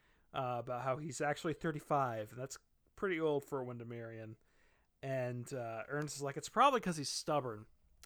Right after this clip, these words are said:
And Ernest remember, uh, explains how back in the day he was contracted to train him, um, how to fly way back when, but he had left in order to leave right before the war had started way long ago.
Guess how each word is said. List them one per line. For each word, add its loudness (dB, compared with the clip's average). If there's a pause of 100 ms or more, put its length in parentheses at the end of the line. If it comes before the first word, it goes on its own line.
And 0
Ernest 0
remember, 0
uh, 2
explains -4
how 2
back 0
in -2
the -4
day 0
he -4
was -8
contracted -6 (460)
to -4
train 0
him, -4 (720)
um, -10
how -2
to -8
fly 0 (300)
way -4
back -8
when, -10 (720)
but 2
he -4
had -4
left 2 (260)
in -6
order -2
to -12
leave -2
right -8
before -10
the -10
war -8
had -12
started -8
way -10
long -14
ago. -10